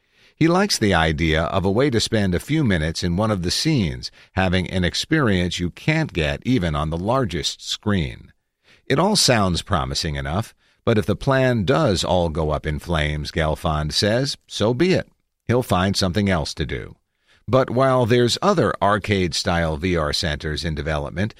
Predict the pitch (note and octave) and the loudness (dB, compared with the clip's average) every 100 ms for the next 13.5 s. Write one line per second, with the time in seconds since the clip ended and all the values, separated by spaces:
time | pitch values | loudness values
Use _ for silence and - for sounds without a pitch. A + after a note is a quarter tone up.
0 | - _ A2 F#2+ E2+ F2 D#2 G#2+ C#3 F#2+ | -20 _ 0 0 2 0 0 0 2 2
1 | F2 E2 E2 E2 C#3+ C#3+ E2 C2 C2+ F2 | 2 2 0 2 0 0 -4 -4 -8 -4
2 | G2+ F2 A2+ C3 - - A2 G2 A2+ G2+ | -2 0 0 0 -2 0 0 2 2 2
3 | F2+ - G#2 F#2+ F#2 F2+ - E2+ G2+ C3+ | 0 -2 -2 0 0 -2 -4 0 0 0
4 | B2+ - E2 C2 - D2+ C#2+ - F2 - | -2 -4 -6 -6 -6 -4 -4 -4 -6 -6
5 | - - _ - F3+ F3 G2 F2 F2+ G2+ | -14 -20 _ 0 2 2 2 2 2 0
6 | G2+ E2 E2 F#3 G#2+ G2 D#2+ D2 F2 - | 0 0 0 0 2 0 0 -2 -2 -2
7 | G2+ F#2 - - D#3+ D#3 - G#2 A2 G2+ | 0 0 -2 -2 -2 -2 -2 0 2 2
8 | G#2+ F2+ D2 F#2 F#2+ - - - - _ | 0 -2 0 0 0 -4 -10 -14 -20 _
9 | _ _ _ F#2 E2+ B2+ C#3 D2+ D#2 C#2+ | _ _ _ 0 0 2 0 0 -2 -4
10 | D#2 E2 D2+ D#2 B2+ A2+ G2+ E2+ D#2 - | -2 -4 -4 0 0 2 0 0 -2 -2
11 | C3 B2 F2 D#2 C#2 C#2 - - G#2+ G2+ | 0 0 0 -4 -6 -8 -10 -2 0 2
12 | G2+ F2+ A#2+ C#3 C#3 G2+ F#2 - - E3+ | 0 2 2 2 0 0 -4 -2 -2 0
13 | G#2 D2 C#2 F2+ F#2 | 0 -2 -4 -2 -4